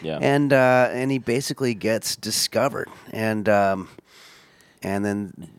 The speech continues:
Speaker 1: it's, he did a couple of acting jobs here and there, and then there's this,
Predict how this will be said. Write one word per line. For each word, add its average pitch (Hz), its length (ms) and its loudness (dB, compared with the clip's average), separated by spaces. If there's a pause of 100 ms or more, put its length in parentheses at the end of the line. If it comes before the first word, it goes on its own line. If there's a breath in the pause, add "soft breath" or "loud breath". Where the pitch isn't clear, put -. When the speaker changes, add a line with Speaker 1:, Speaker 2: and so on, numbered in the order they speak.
(140)
Speaker 1:
it's, - 420 -10
he 73 280 -6
did 98 240 -6
a 101 100 -4
couple 104 320 -6
of 92 80 -2
acting 101 320 -4
jobs 98 360 -2
here 101 240 -4
and 92 160 -4
there, 95 280 -2
and 95 240 -6
then 92 80 -6
there's 95 220 -6
this, - 320 -6